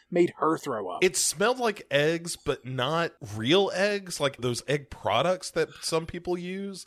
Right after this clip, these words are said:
Speaker 2: That's what it smelled like, only rotten.
Speaker 1: "I know what they smell like. She thought she was hiding under the covers, <gasps> but I can always smell it."
Speaker 2: And also, it was her dumb idea to come out of the vents in the first place, Greg. We would be in the parking lot and away from here with the police on the way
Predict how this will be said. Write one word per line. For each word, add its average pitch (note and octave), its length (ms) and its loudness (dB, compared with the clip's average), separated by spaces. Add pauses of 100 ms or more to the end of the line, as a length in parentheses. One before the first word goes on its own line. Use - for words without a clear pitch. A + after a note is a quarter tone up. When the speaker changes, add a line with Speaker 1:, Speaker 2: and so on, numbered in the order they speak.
Speaker 2:
That's G3 240 2
what G#3 140 0
it D3 80 -2
smelled D3 300 2
like, C#3 200 4
only B2+ 220 -2
rotten. F#2 460 -2
Speaker 1:
"I D4+ 140 4
know C#4 120 10
what A#3 140 8
they F#3+ 140 -2
smell G3 460 2
like. G3 200 6 (100)
She B3+ 180 -4
thought C#4 220 0
she G3 120 -4
was F3 100 -6
hiding F3 320 -4
under F3+ 240 -4
the F3 140 -8 (100)
covers, B3 440 -2
<gasps> - 40 -16
but F#4+ 160 4 (160)
I E4 220 8
can D#4 140 4
always D4+ 340 -2
smell D4+ 440 4
it." F3 100 0
Speaker 2:
And F#3 120 4
also, G3+ 560 2 (160)
it A3+ 180 2
was A3+ 200 6
her G#3+ 280 4
dumb F#3+ 300 6
idea F3 300 6
to F3 80 4
come F3+ 180 6
out F3+ 120 6
of E3+ 100 4
the D#3 100 2
vents E3+ 320 2
in F3 100 -2
the D3 100 2
first E3+ 460 0
place, C3+ 300 0
Greg. A#2+ 800 2
We E3 120 -2
would F#3 100 -4
be F3+ 120 2
in D#3+ 60 0
the C#3 80 2
parking C#3+ 500 -2
lot F2+ 380 0 (120)
and D3 160 2
away B2+ 360 4
from A#2 220 -2
here G2+ 280 -2 (240)
with B2+ 180 -2
the C3 100 4
police B2+ 560 -2
on C3+ 180 2
the A#2 80 2
way A2+ 520 2